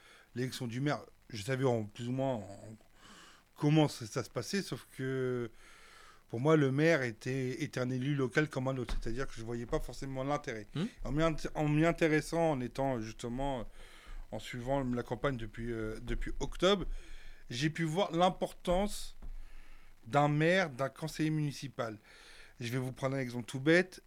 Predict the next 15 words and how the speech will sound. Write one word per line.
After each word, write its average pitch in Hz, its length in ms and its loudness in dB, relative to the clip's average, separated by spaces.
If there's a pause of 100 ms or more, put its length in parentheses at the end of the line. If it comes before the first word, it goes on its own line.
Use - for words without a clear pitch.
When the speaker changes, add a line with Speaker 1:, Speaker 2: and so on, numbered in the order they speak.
Speaker 1:
et, 123 80 -6
euh, 110 600 -4
c'est - 260 -12
pas 131 180 2
pour, 110 320 -2
euh, 107 120 -2 (420)
pour 117 160 -6
dénigrer 123 380 -4
ou 127 60 -4
quoi. 180 160 -4
Dans, 147 160 2
dans 123 260 0
une 135 200 0
ville, 143 280 2
euh, 117 180 0